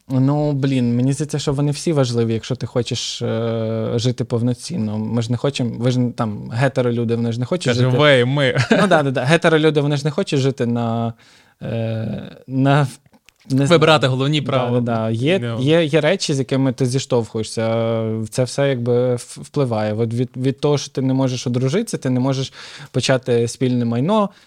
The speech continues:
Speaker 1: на-, наживати і так далі. В своєму віці я вже, якби, хотів, там, ми, ми думаємо про якісь речі, там, спільні і так далі. І ми цього не можемо зробити. І ми все рівно там, ну, і в якийсь час ми, ми, можливо, захочемо і дітей в-, е, всиновити, чи ми можемо знайти сурогатну маму,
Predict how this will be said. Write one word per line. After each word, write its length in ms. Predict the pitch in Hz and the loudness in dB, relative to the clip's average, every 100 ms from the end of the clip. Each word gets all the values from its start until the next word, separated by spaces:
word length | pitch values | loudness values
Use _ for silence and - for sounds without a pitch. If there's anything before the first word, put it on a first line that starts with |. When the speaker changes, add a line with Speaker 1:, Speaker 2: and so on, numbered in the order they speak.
| - | -2
Speaker 1:
на-, 160 | 147 | -2
наживати 640 | 147 151 143 139 123 123 123 | 0 -2 0 2 2 2 -2
і 40 | |
так 180 | 139 127 | -2 -2
далі. 260 | 113 107 107 | 0 -2 -4
В 60 | |
своєму 400 | - 135 143 147 | -2 0 0 0
віці 260 | 135 180 - | -2 -2 0
я 100 | 123 | 2
вже, 280 | 117 123 117 | 2 4 4
якби, 240 | 117 117 | 2 0
хотів, 400 | - 123 127 113 | -2 -4 -4 -6
там, 380 | - 107 110 - - - | -4 -4 -4 -6 -10 -2
ми, 220 | 113 113 | -2 -2
ми 360 | 113 120 120 123 | -4 0 2 4
думаємо 380 | 127 117 113 | 2 2 -2
про 220 | 107 113 110 | -4 -6 -6
якісь 300 | - 120 123 | -8 -8 -2
речі, 300 | 123 143 117 | -2 -2 -6
там, 180 | - - | -8 -10
спільні 400 | - 117 117 110 | -6 -2 -2 -2
і 20 | |
так 180 | 117 110 | -4 -2
далі. 200 | 107 104 | -2 -2
І 40 | |
ми 120 | 120 | -2
цього 220 | 139 131 131 | -2 -2 -2
не 100 | 113 | -4
можемо 320 | 110 117 123 | -6 -10 -10
зробити. 360 | 117 117 - | -8 -8 -8
І 20 | 117 | -8
ми 80 | |
все 160 | 113 117 | -6 -4
рівно 220 | 120 113 | -2 -4
там, 200 | 113 127 - - 135 | -6 -10 -12 -12 0
ну, 140 | 165 | 2
і 160 | 127 117 | 4 2
в 40 | |
якийсь 260 | 120 143 - | 0 -2 0
час 200 | 139 131 | 0 0
ми, 100 | 123 | -2
ми, 160 | 117 | -2
можливо, 400 | 113 113 117 117 | -2 -2 -2 0
захочемо 560 | 120 120 123 123 110 110 | -2 0 -2 0 -2 -2
і 100 | 110 | -2
дітей 340 | 110 113 190 | -2 0 0
в-, 200 | 185 - | -2 -6
е, 160 | 123 127 | -2 -2
всиновити, 580 | 123 143 131 127 120 117 | -2 -2 -2 0 -2 -4
чи 220 | - 120 | -4 -2
ми 120 | 117 | 0
можемо 440 | 113 113 110 113 107 | 0 0 0 0 0
знайти 280 | 110 - | -2 -6
сурогатну 440 | - 110 107 104 107 | -8 -4 -4 -4 -4
маму, 400 | 135 185 160 | 0 0 0